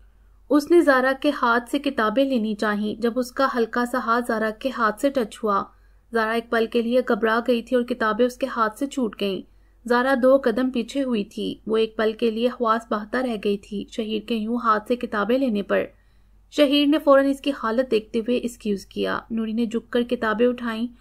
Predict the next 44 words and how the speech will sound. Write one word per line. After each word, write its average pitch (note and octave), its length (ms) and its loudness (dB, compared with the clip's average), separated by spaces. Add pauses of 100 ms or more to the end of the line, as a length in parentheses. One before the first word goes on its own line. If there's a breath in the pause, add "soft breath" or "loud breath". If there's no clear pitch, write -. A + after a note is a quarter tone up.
(320 soft breath)
और C#4 200 6
शहीर B3+ 320 -2
की B3 140 -6
तरफ B3 200 0
बढ़ा B3 320 2
दी, G3+ 300 -4
जिसे A3 240 -2
वो A#3 140 0
थामता G#3+ 380 -2
हुआ A3 200 -2
फौरन A3+ 400 -2
इशू B3 260 -2
ऑफिस A#3+ 340 -2
के - 140 -2
अंदर G3+ 400 -2 (440 soft breath)
की D4 100 0
तरफ C#4 220 4
बढ़ा G#3+ 300 0
था, G3+ 320 -4
जबकि G#3+ 280 -2
ज़ारा G#3+ 300 -2
अभी A3+ 300 -2
तक B3+ 240 -2
अपनी A#3+ 240 -2
जगह A#3+ 280 0
पर B3 200 0
सुन B3 300 -2
खड़ी A#3+ 260 -2
थी। - 300 -6 (600 soft breath)
दिल C#4+ 280 6
था C4+ 320 2
एक C4+ 180 2
अजीब A#3+ 340 0
लय A3+ 220 0
में B3 200 2
धड़क G#3 320 0
रहा G3+ 240 0
था, G3 400 -4
बहुत G#3 280 -2
बेचैन, G#3+ 640 0
बेबस A3 400 0
हो B3+ 100 4
गया B3+ 260 -4
था। G3+ 280 -2